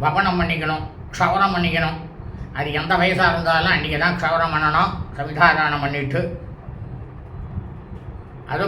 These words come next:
பத்தொன்பது வயசு வரைக்கும் இருக்கிறவா வந்து சின்ன வயசா இருக்கிறவா க்ஷவரம் பண்ணிட்டு பண்ணிக்கோ. கிரகஸ்தால் அன்னைக்கு க்ஷவரம் பண்ணப்படாது, பிரம்மச்சாரி மட்டும்தான் க்ஷவரம் பண்ணிக்கணும். அப்படி பண்ணிட்டு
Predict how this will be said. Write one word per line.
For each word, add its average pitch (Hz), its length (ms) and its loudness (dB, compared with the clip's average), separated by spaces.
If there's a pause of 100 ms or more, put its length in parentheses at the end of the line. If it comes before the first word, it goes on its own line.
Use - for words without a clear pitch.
பத்தொன்பது 180 460 2
வயசு 202 300 2
வரைக்கும் 196 320 2
இருக்கிறவா 185 380 4 (100)
வந்து 175 220 2 (220)
சின்ன 170 180 -2
வயசா 180 260 4
இருக்கிறவா 170 420 4 (160)
க்ஷவரம் 175 320 2
பண்ணிட்டு 165 340 0
பண்ணிக்கோ. 156 440 2 (840)
கிரகஸ்தால் 196 560 4
அன்னைக்கு 180 260 2
க்ஷவரம் 175 360 0
பண்ணப்படாது, 156 460 2 (1080)
பிரம்மச்சாரி 180 580 6
மட்டும்தான் 175 560 2
க்ஷவரம் 175 360 2
பண்ணிக்கணும். 151 420 -2 (2250)
அப்படி 156 340 4
பண்ணிட்டு 185 440 4